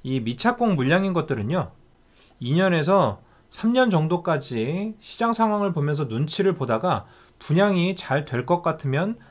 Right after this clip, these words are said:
한꺼번에 몰아서 착공을 하는 경우가 생깁니다. 그러면 이 미착공 물량들이 매년 조금씩 쌓여서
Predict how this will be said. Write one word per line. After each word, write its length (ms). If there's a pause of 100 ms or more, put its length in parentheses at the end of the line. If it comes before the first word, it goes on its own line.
한꺼번에 680
몰아서 880 (200)
착공을 640
하는 180
경우가 520
생깁니다. 640 (560)
그러면 600 (220)
이 200
미착공 460
물량들이 680
매년 440
조금씩 440
쌓여서 720